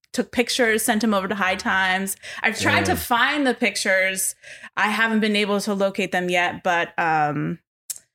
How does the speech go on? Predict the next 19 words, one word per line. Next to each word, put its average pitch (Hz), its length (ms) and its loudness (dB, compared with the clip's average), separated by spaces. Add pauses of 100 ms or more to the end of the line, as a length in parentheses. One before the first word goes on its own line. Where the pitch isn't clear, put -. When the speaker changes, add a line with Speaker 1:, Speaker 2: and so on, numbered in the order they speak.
(340)
Speaker 1:
but, 190 260 2
you 190 80 0
know, 170 160 0 (200)
super, 214 380 2
super 185 380 -2
cool 180 260 0
that, 165 320 0
uh, 160 420 0 (600)
I 196 80 0
mean, 190 220 -2
I 185 100 2
remember 185 380 0
that, 170 280 2
and 175 120 -2
that 165 140 0
he 185 160 -6
was, 165 380 -4
you 180 120 -6
know 165 180 -6